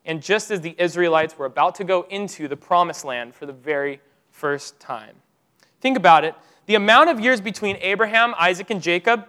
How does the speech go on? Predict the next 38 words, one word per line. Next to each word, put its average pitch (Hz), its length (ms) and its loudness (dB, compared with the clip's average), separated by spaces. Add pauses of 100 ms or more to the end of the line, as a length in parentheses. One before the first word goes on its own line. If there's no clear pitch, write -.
and 185 160 0
the 170 200 -6
Exodus 196 520 0
events 156 360 -2
where 170 120 2
they 160 80 2
go 170 220 4
out 175 180 8
of 180 120 -6
Egypt 202 480 -4 (120)
into 202 180 -4
the 180 80 -2
Promised 214 420 4
Land 247 200 0
is 185 80 -4
at 160 200 0 (260)
least 233 600 2
five 190 280 4
hundred 156 340 -6
years. - 400 -12 (160)
At 165 140 -12
least 240 360 -2
five 196 160 6
hundred 165 260 -4
years. 156 160 -2
So 202 140 -4
from 185 220 -6
Jacob 254 540 2 (340)
to 190 80 -6
the 196 200 -2
Exodus 190 420 -2
event, 165 220 -2
there's 165 120 -14
probably 240 300 6
about 185 220 0
five 196 220 4
hundred 175 340 -6
years. 135 400 -10